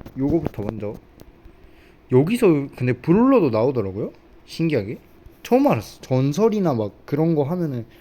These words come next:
브롤러가 나오더라고요. 그래서 좀 그런 부분은 또 개꿀입니다. 아, 틱, 틱은 좀 차있으니까 다이너로 갈게요. 근데 제가 다이너 점프를 잘 못 써요, 스타 파워를.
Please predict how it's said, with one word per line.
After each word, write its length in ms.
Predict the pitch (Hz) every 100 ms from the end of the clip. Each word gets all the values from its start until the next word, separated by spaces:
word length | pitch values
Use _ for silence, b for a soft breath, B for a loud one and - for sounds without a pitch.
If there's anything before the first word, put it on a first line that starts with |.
| b b b b
브롤러가 520 | - 143 226 214 143
나오더라고요. 840 | 113 110 110 107 98 95 104 110 92 - _ - _ _ b b b -
그래서 400 | 135 127 131 107
좀 260 | 123 120 104
그런 260 | - 170
부분은 360 | 151 123 127 113
또 140 | 107 110
개꿀입니다. 720 | 107 - 139 113 95 92 92 - - - - - _ - - - _ _ _
아, 300 | 120 131 131 127
틱, 200 | 220 202 - -
틱은 300 | 202 208 175
좀 200 | 165 135
차있으니까 760 | - 208 - 113 101 135 113 - - b b b -
다이너로 440 | 120 147 190 165
갈게요. 460 | 113 104 - 104 92 - - - - - B B
근데 140 | 123 123
제가 140 | 156
다이너 340 | - 139 190 220
점프를 500 | 220 202 175 170 151
잘 180 | 123 117
못 180 | 101 104
써요, 300 | - 180 123
스타 240 | - - 175
파워를. 420 | - 117 110